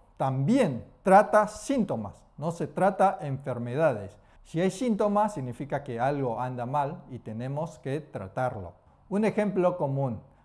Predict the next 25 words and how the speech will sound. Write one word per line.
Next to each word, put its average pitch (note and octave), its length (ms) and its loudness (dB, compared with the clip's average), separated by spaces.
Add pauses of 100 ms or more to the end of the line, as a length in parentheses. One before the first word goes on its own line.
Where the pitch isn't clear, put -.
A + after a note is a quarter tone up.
un A#3+ 120 -8
paciente G#3+ 600 2
entra D#3 440 0
con B2+ 200 -8
tos. - 280 -8 (480)
Y C4+ 60 -8
las C4+ 280 2
tos, A#3+ 380 6 (320)
las F3+ 140 2
enfermedades F3+ 600 0
que F3 120 -4
pueden D3 280 -4
ser B2 280 -6 (160)
resfrío, D3 800 -2 (180)
puede A#2+ 160 -10
ser A#2 300 -8
gripe, C3+ 680 -8 (380)
puede C3+ 260 -4
ser B2+ 400 -6 (420)
que B2 120 -10
le A#2 100 -6
haya C3 280 -4
entrado B2+ 320 -6
un B2+ 240 -8
virus D3 560 -2